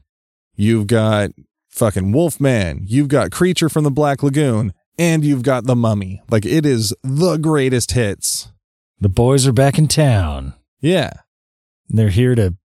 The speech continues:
Speaker 2: steal the soul of a girl.
Speaker 1: Yeah. Yeah, a virgin who, uh,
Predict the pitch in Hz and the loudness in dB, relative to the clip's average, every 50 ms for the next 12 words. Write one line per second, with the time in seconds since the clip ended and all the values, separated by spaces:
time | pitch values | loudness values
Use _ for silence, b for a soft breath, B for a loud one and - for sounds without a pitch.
0 | _ _ _ _ _ _ _ _ _ - - - - - 120 117 117 110 95 92 | _ _ _ _ _ _ _ _ _ -6 -6 -6 -4 -2 0 2 2 2 0 -2
1 | - _ _ - - - 120 110 110 110 107 104 92 95 - - - 110 95 98 | -6 _ _ -6 -4 -2 0 2 2 2 2 0 -2 -4 -8 -10 -8 -6 -4 -2
2 | 92 78 69 - - _ _ _ _ _ _ _ _ _ _ _ 147 156 196 196 | -2 -4 -4 -8 -14 _ _ _ _ _ _ _ _ _ _ _ 0 0 0 0
3 | - - - _ _ _ _ _ - 107 131 147 113 73 90 101 98 98 123 143 | 0 -4 -10 _ _ _ _ _ -4 -2 0 0 0 0 0 0 0 2 0 0
4 | 147 110 104 - 151 117 - _ _ - 117 117 117 117 110 110 107 107 101 101 | 0 0 -2 -4 -6 -8 -12 _ _ -2 0 2 2 2 2 0 0 0 -2 -2
5 | 101 | -4